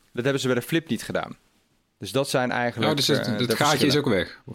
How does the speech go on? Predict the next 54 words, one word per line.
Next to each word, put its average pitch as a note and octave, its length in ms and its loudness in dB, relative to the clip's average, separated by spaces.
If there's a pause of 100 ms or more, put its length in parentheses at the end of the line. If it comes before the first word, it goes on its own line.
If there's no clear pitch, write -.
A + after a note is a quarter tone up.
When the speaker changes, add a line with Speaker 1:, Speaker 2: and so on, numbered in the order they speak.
(140)
Speaker 1:
Het - 120 -6
gaatje G3+ 300 0
Speaker 2:
Want - 0 -
Speaker 1:
bij D#3+ 100 4
Speaker 2:
dat A2 140 2
Speaker 1:
de A#3+ 60 0
Speaker 2:
had G#3 100 6
net, A#3 80 4
Speaker 1:
Fold - 120 4
Speaker 2:
eh, E3+ 60 4
Speaker 1:
is E3 100 2
weg, A#2+ 360 0
ja. C3 300 -2 (280)
Je C3 180 2
kan F3 140 0
Speaker 2:
Ja, F#3+ 80 4
Speaker 1:
hem - 80 4
Speaker 2:
dat - 40 2
Speaker 1:
nog - 0 -
wel - 100 4
een - 0 -
Speaker 2:
vind - 20 4
ik - 60 4
ook - 0 - (140)
Speaker 1:
beetje - 160 2
Speaker 2:
wel - 80 4
cool. C3 120 4
Speaker 1:
zien. F#3 140 -4
Het - 80 -8
is C3 100 -2
wat C3 120 0
donkerder. C#3+ 560 0
Speaker 2:
Ja. A2 240 -2 (340)
Speaker 1:
Maar G#2+ 140 0
als A#2 120 0
je B2 80 0
film D3+ 240 0
zit C3 120 -4
te - 80 -12
kijken A#2 580 -2
of A#2 220 -4
een A2 80 -4
video, A2+ 380 0
dan A2+ 100 -2
heb B2 120 -4
je C#3 60 -4
er A#2+ 100 -4
geen C3 140 -2
last C3 220 -2
meer F#2+ 100 -8
van F2+ 180 -8
in - 80 -12
ieder - 160 -14
geval. - 340 -14